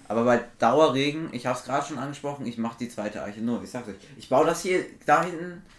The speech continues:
ich zeig grad auf was drauf, wir können das ja gar nicht sehen, aber in meinem Garten, ich baue dort die Arche Noah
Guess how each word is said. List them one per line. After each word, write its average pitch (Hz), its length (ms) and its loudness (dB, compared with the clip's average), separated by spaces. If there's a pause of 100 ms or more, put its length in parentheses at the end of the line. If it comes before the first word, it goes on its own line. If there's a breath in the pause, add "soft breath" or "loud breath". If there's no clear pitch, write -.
(200 soft breath)
ich - 140 -16
zeig 127 180 2
grad 131 140 2
auf 120 100 0
was 120 140 -6
drauf, 131 180 2
wir 123 60 -6
können 131 160 -2
das 127 100 -6
ja 123 80 -4
gar 113 120 0
nicht 117 100 -2
sehen, 139 180 -2
aber 123 200 2
in 147 140 -2
meinem 160 300 2
Garten, 139 320 0
ich 127 140 -8
baue 127 280 2
dort 120 180 -2
die 101 80 -2
Arche 110 260 -2
Noah 139 420 -2